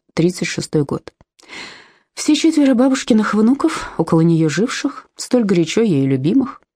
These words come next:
все четверо, включая тогда маленького Диму,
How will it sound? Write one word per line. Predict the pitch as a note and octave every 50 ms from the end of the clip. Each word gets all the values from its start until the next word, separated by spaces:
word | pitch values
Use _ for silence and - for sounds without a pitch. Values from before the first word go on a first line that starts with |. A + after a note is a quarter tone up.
| _ -
все | - - - C#4+ C#4
четверо, | C#4 - F4 E4+ - - - - -
включая | - - - E3+ F3+ - - B3 A#3+ A3+
тогда | - F3 E3+ D#3+ E3+ E3
маленького | F3 G3 G3+ F#3+ E3+ E3 - D#3+ D#3 D#3
Диму, | D3+ D#3+ G3 C4+ C#4 G#3+ -